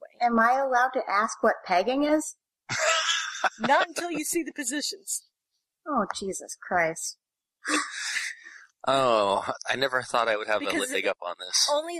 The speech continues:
Speaker 1: only reason is because if I show you
Speaker 3: <clears throat>
Speaker 1: the positions, it shows you the number.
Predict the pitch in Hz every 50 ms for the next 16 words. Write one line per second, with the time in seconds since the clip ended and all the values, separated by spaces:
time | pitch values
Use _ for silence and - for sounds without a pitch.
0 | 285 - 285 302 330 320 294 320 320 320 302 - 247 233 233 - - - - 233
1 | - - 226 - - - 233 220 - - - 262 254 254 226 233 240 233 226 440
2 | - 196 190 175 156 - 214 _ 226 208 - 226 240 - - 214 196 196 196 -
3 | - - _ _ _ - - - - - 453 214 208 208 202 208 - 208 202 190
4 | 196 185 185 175 165